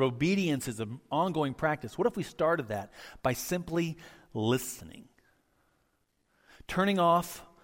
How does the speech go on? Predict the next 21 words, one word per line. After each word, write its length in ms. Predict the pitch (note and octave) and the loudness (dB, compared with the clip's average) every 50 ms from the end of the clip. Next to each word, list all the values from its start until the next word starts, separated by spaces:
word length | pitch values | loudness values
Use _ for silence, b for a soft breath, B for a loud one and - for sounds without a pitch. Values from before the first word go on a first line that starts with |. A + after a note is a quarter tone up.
| b b b b | b b b b
the 100 | D3 D3+ | 0 2
noise 680 | D#3 D#3+ E3+ F3+ F3 C#3 A2 G2 F#2 - - - - - - - B B B B | 4 6 6 6 6 4 4 0 -4 -10 -14 -14 -14 -16 -20 -20 B B B B
every 220 | C3 C3 B2+ C3 | 0 0 2 0
once 240 | A#2+ A#2+ A2+ - - | 0 -2 -4 -4 -6
in 60 | A#2 | -6
a 60 | A2 | -6
while 500 | G2+ G2 F#2+ F#2 F2 F2+ F2+ D#2+ G#2+ - _ _ _ b b b b | -4 -4 -4 -4 -4 -6 -8 -10 -14 -20 _ _ _ b b b b
and 140 | C3 C3 B2+ | -4 -4 -2
just 400 | B2 G3 G#3+ G3+ - - - - - b b b b | -2 -2 -2 -4 -6 -10 -12 -16 -20 b b b b
listen. 560 | b C#3+ D#3+ A3+ A3+ - - - - F#2 F2 - _ _ _ _ _ _ _ _ _ _ _ _ _ _ _ _ _ _ _ _ _ _ _ _ _ _ _ _ - | b -2 -2 -2 -2 -4 -8 -10 -12 -14 -14 -18 _ _ _ _ _ _ _ _ _ _ _ _ _ _ _ _ _ _ _ _ _ _ _ _ _ _ _ _ -2
Listen 320 | - D3+ A3 - - A3+ G#3+ | 2 2 2 2 2 0 0
to 80 | G3+ | 2
one 160 | G3 F#3+ F#3+ F#3 | 2 2 2 0
another, 500 | F3 D#3 D#3 G#3+ A#3 - G#2+ G2 - - _ _ _ _ _ _ _ _ _ _ _ _ _ _ _ _ _ _ _ _ _ _ _ _ - | 0 0 0 0 -2 -4 -8 -10 -12 -20 _ _ _ _ _ _ _ _ _ _ _ _ _ _ _ _ _ _ _ _ _ _ _ _ -4
even 220 | - D#3+ F3+ A3+ A3 | -2 0 2 2 2
if 80 | G#3 | 2
you 60 | G#3 | 2
don't 140 | A3 A3+ G#3 | 0 0 2
like 280 | E3 E3 A3+ B3+ B3 A#3 | 2 2 2 2 0 -4
each 180 | E3+ - - | -10 -8 -8
other. 200 | G2 E2+ - - | -12 -12 -12 -14